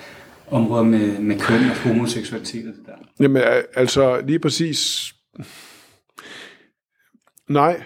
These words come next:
Speaker 2: og det skyldes, det, det skyldes lederskabets og institutionens evne til virkelig at skrive meget, meget, meget, meget langt. For alt det der har, har, har handlet om det indadtil. Altså, det har handlet om, hvordan har man ligesom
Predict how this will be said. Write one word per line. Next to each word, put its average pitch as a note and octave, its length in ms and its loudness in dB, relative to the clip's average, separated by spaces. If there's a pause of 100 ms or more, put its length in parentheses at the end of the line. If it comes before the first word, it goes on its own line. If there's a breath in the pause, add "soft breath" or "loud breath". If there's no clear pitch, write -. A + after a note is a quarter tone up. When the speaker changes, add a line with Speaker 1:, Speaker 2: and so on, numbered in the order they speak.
(140)
Speaker 2:
og C3 140 -4
det D#3 100 -2
skyldes, E3+ 440 0
det, - 280 -10
det D3+ 120 0
skyldes E3 500 0
lederskabets C#3+ 1000 2
og C3+ 160 0
institutionens C#3 600 -4 (120)
evne D3 360 4
til C3 440 -2
virkelig D3+ 400 2
at C3+ 60 2
skrive B2 400 0
meget, C3 520 4
meget, A#2 320 -2
meget, A2+ 300 -4
meget G#2+ 240 -4
langt. G2+ 360 -8 (440 loud breath)
For C#3+ 160 -2
alt E3+ 220 2
det D#3+ 120 4
der D3+ 220 4 (100)
har, C3+ 240 -2
har, C3 320 0
har B2+ 180 -2
handlet C#3 340 -2
om C3 200 -6
det - 140 -20 (260)
indadtil. D3 460 0 (1040 soft breath)
Altså, C#3 180 0
det E3 140 4
har D#3+ 60 4
handlet D#3 340 2
om, C3 180 0
hvordan C3+ 340 2
har D3 120 -4
man C3 220 -2
ligesom C#3 460 -4